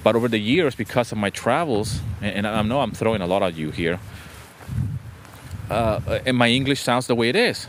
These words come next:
It's very American, I guess, in a way. But I grew up as well, but I, as well I lived in England. Now I, I speak Greek. <laughs> A-, and it's just, th-, this is who I am. That's,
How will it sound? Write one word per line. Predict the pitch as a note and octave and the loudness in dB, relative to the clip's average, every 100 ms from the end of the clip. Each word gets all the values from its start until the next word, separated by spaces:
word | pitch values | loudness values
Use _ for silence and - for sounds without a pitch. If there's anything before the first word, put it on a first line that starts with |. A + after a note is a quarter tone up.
| - | -4
It's | G#2 G2+ | -2 -2
very | F#2 G2 A2 | 2 4 4
American, | G#2 F#2+ G2+ A2+ A#2+ A#2+ | 4 4 2 2 0 0
I | |
guess, | F#2+ G#2+ A#2+ G#2 | 2 2 2 0
in | |
a | G2 | -2
way. | E2 F2 F#2+ E3 - - - - - - - - - - - - - - - - | 2 4 2 -2 -6 -10 -10 -10 -8 -6 -4 -4 -4 -8 -10 -10 -4 -6 -4 -2
But | - G2 | 2 2
I | G2 | 2
grew | A2 G#2 | 2 2
up | G#2 | 2
as | G#2 F#2 B2 | 0 0 -2
well, | G#2+ G#2 G2+ | 2 2 2
but | G2+ | 2
I, | G2+ G2+ | 2 0
as | G2 - | -4 0
well | A#2 A#2 | 0 2
I | |
lived | G2+ G#2+ G2 | 2 0 0
in | F#2+ | 2
England. | - F3 D2+ - - - - - - - - - | 0 0 -6 -8 -10 -8 -8 -10 -12 -6 -4 0
Now | G2+ G#2+ A2+ | 2 4 4
I, | A2 G#2+ G#2+ G#2 | 4 2 0 -4
I | |
speak | - - A#2 F#2+ | -8 -2 0 0
Greek. | A2+ D#3 D3+ - - - - - - - - - - - - - - | 0 0 -2 -6 -14 -14 -14 -10 -10 -10 -16 -20 -20 -20 -20 -20 -8
<laughs> | - - - - - - - - - - - - - - - - - - B2+ | -6 -6 -8 -14 -18 -20 -20 -18 -16 -16 -18 -20 -20 -20 -20 -20 -18 -2 -2
A-, | B2 | 2
and | D#3 D3 | 2 4
it's | D3+ | 2
just, | - E3 C#3+ | 2 0 2
th-, | D3+ E3 | 2 2
this | D#3+ F#3+ | 2 2
is | F#3+ | 4
who | G3+ | 4
I | F#3+ | 4
am. | F#3 B3 A#3+ A#2+ | 6 4 2 2
That's, | - E3+ - | 4 4 4